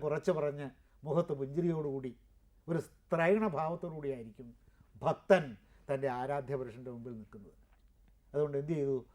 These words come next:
നമ്മുടെ, ഏഹ്, ഋഷികവികൾ? ഭക്തന്മാരെയൊക്കെ സ്ത്രീയുടെ രൂപത്തിൽ അവതരിപ്പിച്ചു. എന്നിട്ട് അതിന് ഗോപിക എന്ന് പേര് കൊടുത്തു. അങ്ങനെയാണ്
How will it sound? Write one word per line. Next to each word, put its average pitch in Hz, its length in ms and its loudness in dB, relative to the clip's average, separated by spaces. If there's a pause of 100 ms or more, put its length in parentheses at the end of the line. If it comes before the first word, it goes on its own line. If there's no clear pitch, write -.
(220)
നമ്മുടെ, 131 280 -4 (520)
ഏഹ്, 120 360 -4 (420)
ഋഷികവികൾ? 135 540 0 (1300)
ഭക്തന്മാരെയൊക്കെ 151 840 4 (340)
സ്ത്രീയുടെ 233 460 8 (120)
രൂപത്തിൽ 226 460 10
അവതരിപ്പിച്ചു. 156 420 -2 (1080)
എന്നിട്ട് 214 220 4
അതിന് 180 140 6 (100)
ഗോപിക 208 320 12 (100)
എന്ന് 170 160 -2
പേര് 147 160 0
കൊടുത്തു. 120 220 -8 (1800)
അങ്ങനെയാണ് 151 300 -6